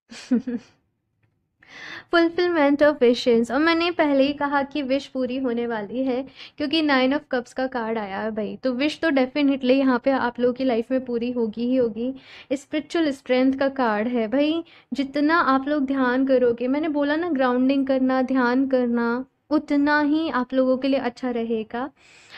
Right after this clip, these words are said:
और स्पिरिचुअलिटी, you know, कुछ लोगों को लगता है कि जिनको केवल, you know,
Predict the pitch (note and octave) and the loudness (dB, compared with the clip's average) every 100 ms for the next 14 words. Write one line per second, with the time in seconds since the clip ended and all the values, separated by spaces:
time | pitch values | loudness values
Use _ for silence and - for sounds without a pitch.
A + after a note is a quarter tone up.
0 | - - - C#4 E4 E4+ F#4+ F4+ - _ | -18 -14 2 4 4 4 2 2 -2 _
1 | _ _ _ _ _ D#4+ - F4 F4+ - | _ _ _ _ _ -6 -4 -2 -2 2
2 | E4+ E4 D#4 E4+ D#4+ D4 E4+ E4+ C4+ - | 2 2 0 0 2 2 2 0 0 -4
3 | _ _ _ - E4 D#4 D4+ D4+ D#4+ C4+ | _ _ _ -2 -2 4 2 4 0 0
4 | C#4 C#4 D4 C#4+ C#4 C#4 C4 C#4 C#4 C4 | -2 -2 -2 -4 -4 -2 -2 -2 -4 -2
5 | C4 C4 B3+ C4+ C4+ | 0 0 -2 -2 -4